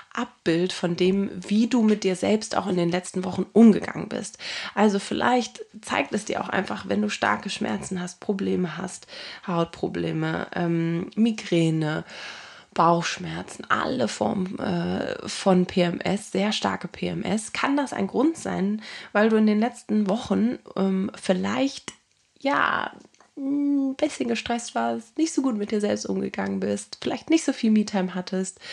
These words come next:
Und dann kann das dazu kommen, dass Periode eben extra stark ist. Sie spiegelt eben die letzten Wochen deines Zyklus dar und zeigt dir eben auch nochmal auf, hey, wie du mit dir selbst umgehst. Und das kannst du auch als Geschenk nutzen, als Hinweis, als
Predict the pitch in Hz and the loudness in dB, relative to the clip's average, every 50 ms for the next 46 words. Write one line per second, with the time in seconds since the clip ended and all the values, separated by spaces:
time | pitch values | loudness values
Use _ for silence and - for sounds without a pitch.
0 | - - - - - - - - - 202 196 202 208 240 269 254 - 110 - - | -10 -10 -8 -8 -10 -10 -6 0 0 2 4 4 4 4 2 0 -2 -4 -8 -2
1 | - - 240 247 262 254 - - - 208 202 202 196 202 - - - - 214 208 | 2 2 2 4 2 0 -4 -6 -10 -4 -2 0 0 2 2 0 0 0 -2 -4
2 | - - - - - 214 - - - 220 - - 226 233 226 208 208 - - - | -6 -6 -4 -2 -2 -2 -4 -6 -8 -6 -2 -2 0 0 0 -2 -2 -4 -4 -4
3 | 190 190 185 180 180 180 185 190 202 - 185 175 190 - 196 - - - - - | -2 0 0 0 0 0 0 -2 -2 0 -2 -2 -2 -4 -6 -8 -8 -12 -10 -8
4 | 196 - - - - - - - 185 - - 185 - - 214 208 - 202 202 196 | -6 -6 -4 -4 -4 -4 -6 -8 -10 -8 -6 -6 -6 -4 -4 -2 -2 -2 -4 -2
5 | 190 175 175 170 175 - 170 170 - _ - - 185 185 - - - - 180 - | -4 -4 -4 -4 -6 -6 -6 -6 -8 _ -8 -6 -6 -6 -6 -6 -6 -6 -6 -4
6 | - 165 170 160 - - 175 180 180 175 175 175 - - - - - - - - | -4 -2 -2 -2 0 -2 -4 -2 -2 -2 -2 -4 -4 -8 -12 -12 -14 -6 0 4
7 | 339 370 - - - - 156 - - - - - - 214 214 - - - - - | 4 4 4 2 -6 -6 -6 -8 -8 -4 -2 -2 -2 -2 -4 -8 -10 -12 -10 -10
8 | - - - - - - _ - 220 208 208 208 208 208 202 202 - - - - | -10 -10 -10 -12 -14 -12 _ 4 6 8 10 10 10 8 6 4 -2 -12 -12 -8
9 | - - 202 - 226 226 - - 202 196 - - 185 180 185 - - 180 175 180 | -2 -2 0 0 0 -2 -2 -2 -2 0 2 2 2 2 2 0 -2 -2 -2 -2
10 | 190 175 165 170 - - - - - 170 175 175 180 185 - - - - - - | -4 -2 -2 -2 -2 -2 -2 0 2 4 4 4 2 0 -4 -10 -10 -4 0 2
11 | 185 175 - - - _ _ _ _ - - - - - - - - - _ _ | 2 2 2 -2 -8 _ _ _ _ -18 -16 -14 -14 -14 -16 -20 -20 -20 _ _
12 | _ _ _ _ _ _ _ - - 202 196 185 185 180 170 175 185 - - - | _ _ _ _ _ _ _ -4 -2 0 0 2 0 0 -2 -2 -4 -4 -4 -4
13 | - - - - - - - - 180 180 180 175 - - - - - - 175 180 | -4 -4 -6 -6 -10 -4 2 6 6 6 6 6 2 -2 -6 -6 -4 -4 -2 -2
14 | 180 - - - - 277 302 - - - 226 - - - - - 214 - - 240 | -2 -4 -2 -2 0 0 2 2 2 2 2 0 -2 -2 -2 -4 -2 0 0 2
15 | 254 - 190 175 - - - - - - 170 165 - - 220 226 220 190 - - | 2 4 2 2 0 0 -6 -8 -4 -4 -4 -4 2 6 8 10 10 10 8 4
16 | - 185 185 - - - - - | -2 -2 -4 -4 -4 -6 -6 -6